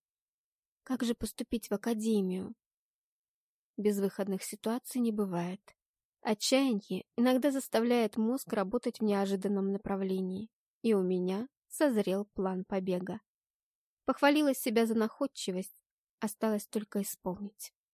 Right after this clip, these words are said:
Сегодня первое июня, а седьмого июня – праздник водного цветка. Маги воды и воздуха выстроятся вдоль берега открытого моря и своей стихией создадут водоворот, похожий на цветок,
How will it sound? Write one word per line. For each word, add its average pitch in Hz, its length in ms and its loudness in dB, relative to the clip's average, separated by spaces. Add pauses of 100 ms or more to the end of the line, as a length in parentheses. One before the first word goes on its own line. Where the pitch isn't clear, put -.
(360)
Сегодня 240 680 2
первое 277 360 4
июня, 208 580 -2 (440)
а 220 80 2
седьмого 220 580 2
июня – 190 440 0 (200)
праздник 269 580 2
водного 202 380 2
цветка. 208 560 -6 (720)
Маги 220 460 4
воды 202 360 4
и 202 40 4
воздуха 262 580 0 (360)
выстроятся 277 680 4
вдоль 226 260 4
берега 214 440 4
открытого 202 500 0
моря 233 400 -2 (300)
и 226 100 0
своей 214 400 2
стихией 254 640 -2
создадут 233 680 2
водоворот, 208 540 4 (220)
похожий 277 600 2
на 208 160 0
цветок, - 680 -6